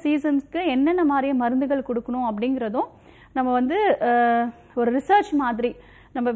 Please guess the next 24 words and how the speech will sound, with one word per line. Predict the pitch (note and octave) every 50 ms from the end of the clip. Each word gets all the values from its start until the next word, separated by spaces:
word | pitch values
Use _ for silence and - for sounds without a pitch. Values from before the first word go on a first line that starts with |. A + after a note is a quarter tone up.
| A#3
இந்த, | - A#3+ B3+ C4 B3+ C4
இந்த | B3 B3+ C4+ D4+ D4
கிளைமேட்க்கு | D4 C#4+ C#4 C#4+ D#4+ D#4 E4+ C4+ - -
இந்த | E4 D#4+ C#4+ C4+ B3+ C4+
பேஷண்ட்ஸ்க்கு | B3+ C4 C4+ C#4 - D#4 D4+ C4+ - -
நம்ம | C#4 C4 A#3+ A#3
கொடுக்கும்போது | A#3 - B3+ C4+ B3+ C4 A#3+ B3 C4+ C#4+
என்ன | C4 A#3+ A#3+ C4 C4
ரிசல்ட் | A#3 A3+ - - B3 A3
இருக்கு | - G#3+ G#3 - A3 A3 -
அப்படி | - - A3 G#3+ A3 A#3
இந்த | A#3 A#3+
மருந்துகளும் | A3+ A3+ A#3 A#3 C#4 D#4+ F#4+ G4 F4+ G4 F4+ F#4+ G#4 G4
வந்து | F4 D4+ - - -
பாத்தீங்கன்னா | - A#3+ A#3+ - C4+ A#3+ A#3 A#3 C#4+ F4+ - - - - - - _ -
ப்ரிப்பரேஷன்ஸ் | C#4 C4 C4+ - F#4 F#4+ F#4 F#4 F4+ F4+ D4+ -
வந்து | C#4 C4 C#4
நிறையவே | C#4+ C4 A3 G#3+ A3+ B3 C#4 D4+ E4+ D#4 E4 E4
இருக்கு. | D4 B3+ A#3 A3 A#3+ A3 -
இந்த | A#3 A#3+ B3+ B3+ B3
மெத்தட்ஸ்ல | A#3 A3+ A3+ - C#4+ C#4 C#4 - C4+ B3+
யூஸ் | A#3+ A3+ A#3+ A#3 - -
பண்ணணும் | A#3 A3+ A3 A3 A3 A#3 A#3
அப்படிங்கிறது. | G#3+ G3+ A3+ A3 A3 G#3+ G#3+ G3+ C4 F4+